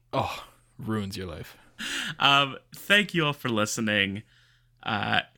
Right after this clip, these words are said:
Speaker 2: please remember to rate, review, give us a like, give us five stars. Go on Spotify, Mom. Uh,
Speaker 1: <laughs>
Speaker 2: if you're listening, <laughs> go to the home screen on your phone, go to the app drawer, find Spotify, find the podcast, give it five stars.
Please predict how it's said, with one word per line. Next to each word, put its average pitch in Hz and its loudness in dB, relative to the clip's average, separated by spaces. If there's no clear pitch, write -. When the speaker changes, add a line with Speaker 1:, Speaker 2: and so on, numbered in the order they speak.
Speaker 2:
please 170 0
remember 110 0
to 104 -6
rate, 117 2
review, 104 -2
give 120 -2
us 117 0
a 110 -4
like, 104 -2
give 117 -4
us 113 -4
five 104 0
stars. 101 -2
Go 117 -2
on 127 0
Spotify, 107 0
Mom. 98 -2
Uh, 92 2
Speaker 1:
<laughs> - -8
Speaker 2:
if - -2
you're 113 0
listening, 110 2
<laughs> - -12
go 131 4
to 143 2
the 143 6
home 135 4
screen 127 0
on 117 4
your 117 2
phone, 110 -2
go 110 -4
to 120 2
the 131 4
app 117 4
drawer, 107 0
find 110 4
Spotify, 107 0
find 107 -4
the 135 -6
podcast, 101 -4
give 107 -6
it 120 -6
five 131 0
stars. 92 2